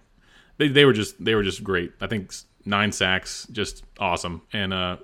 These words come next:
I don't know, not a whole lot on the offensive side to really talk about here. Rhamondre Stevenson, uh,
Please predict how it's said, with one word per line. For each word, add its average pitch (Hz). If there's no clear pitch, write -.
I 131
don't 131
know, 113
not 151
a 117
whole 127
lot 110
on 101
the 98
offensive 90
side 92
to 95
really 92
talk 82
about 87
here. 87
Rhamondre 101
Stevenson, 92
uh, 101